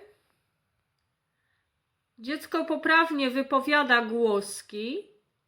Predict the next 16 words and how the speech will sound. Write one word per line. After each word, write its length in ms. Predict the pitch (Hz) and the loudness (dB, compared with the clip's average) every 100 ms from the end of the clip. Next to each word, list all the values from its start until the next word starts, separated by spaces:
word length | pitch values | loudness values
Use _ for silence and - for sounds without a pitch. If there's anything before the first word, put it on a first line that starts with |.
| _ | _
Należy 540 | - 254 269 285 277 277 | -4 0 4 4 2 -2
zaobserwować 1080 | 294 320 339 - 294 262 247 240 226 285 - | 4 4 4 2 0 2 2 2 4 2 2
podczas 540 | 302 294 - 302 302 | -4 -4 0 0 0
codziennych 680 | - 302 277 349 330 285 226 | -6 -6 -2 0 0 0 -2
zajęć 600 | 220 262 285 320 311 - | 6 8 8 4 -2 -4
i 160 | 302 | -4
zapisać, 840 | 269 302 302 302 247 - 185 175 - | 0 0 2 0 0 -2 -4 -4 -8
które 480 | - - 339 349 320 | -20 -8 -2 2 2
głoski 520 | 254 262 269 - 302 | 4 2 2 0 -4
wypowiada 680 | 254 254 247 240 247 247 233 | -4 -4 -2 2 2 2 0
dziecko 460 | 240 240 - 240 | 0 -2 -2 -2
niepoprawnie. 1400 | 233 233 269 277 302 277 277 220 202 196 202 214 269 403 - - - - - | 0 0 -2 -2 -2 -2 2 6 4 2 -4 0 0 -2 -8 -20 -20 -20 -14
Ja 160 | 240 262 | -4 -2
tutaj 300 | 349 349 339 | 0 2 2
dodałabym 720 | 285 262 294 339 302 262 262 | 2 4 4 6 4 2 -2
jeszcze, 560 | 262 277 - - 277 | -2 -2 -4 0 2